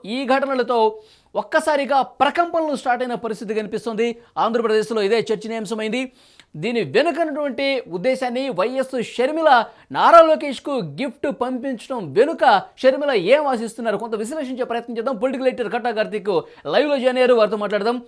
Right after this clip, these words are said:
కట్టా కార్తీక్, వైఎస్ షర్మిల నారా లోకేష్కు క్రిస్మస్ కానుక అందించారు, అంతవరకు బాగానే ఉంది. కానీ రెండు వేల ఇరవై నాలుగు అని మెన్షన్ చేశారు. అది మెన్షన్ చేస్తూ ఆ దేవుడి ఆశీస్సులు ఉండాలని కోరారు.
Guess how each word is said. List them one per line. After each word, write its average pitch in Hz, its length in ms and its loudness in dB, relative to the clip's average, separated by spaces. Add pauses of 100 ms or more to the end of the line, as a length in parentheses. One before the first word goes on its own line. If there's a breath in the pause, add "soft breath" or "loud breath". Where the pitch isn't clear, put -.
(280 soft breath)
కట్టా 226 180 2
కార్తీక్, 285 460 0
వైఎస్ 302 680 0
షర్మిల 277 420 0
నారా 262 240 0
లోకేష్కు 240 640 2 (200 loud breath)
క్రిస్మస్ 262 460 -4
కానుక 233 400 0
అందించారు, 190 680 0
అంతవరకు 294 340 -2
బాగానే 262 240 0
ఉంది. 160 180 -6
కానీ 247 400 -2 (240 loud breath)
రెండు 220 320 -2
వేల 269 260 4
ఇరవై 254 460 2
నాలుగు 262 280 4
అని 240 120 -2
మెన్షన్ 262 440 -4
చేశారు. 247 420 0 (480 soft breath)
అది 240 200 0
మెన్షన్ 262 460 -2
చేస్తూ 285 420 2 (200 loud breath)
ఆ 202 140 4
దేవుడి 302 460 2
ఆశీస్సులు 285 520 2
ఉండాలని 277 540 2
కోరారు. 220 360 4